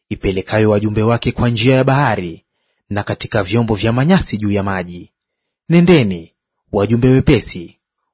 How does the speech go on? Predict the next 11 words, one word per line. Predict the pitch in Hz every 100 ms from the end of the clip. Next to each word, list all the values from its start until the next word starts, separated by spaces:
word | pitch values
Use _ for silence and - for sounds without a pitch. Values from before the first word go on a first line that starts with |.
| _
kwa | 143
watu | 143 135
warefu, | 151 151 113 - - 90 - _ _ _ _ -
laini, | 180 139 107 95 90 - _ _ _ _ -
watu | 101 107 -
watishao | 104 - 104 - 113
tangu | 104 113 107 110
mwanzo | 117 117
wao | 127 127
hata | 117 139 147
sasa, | 127 98 - 82 -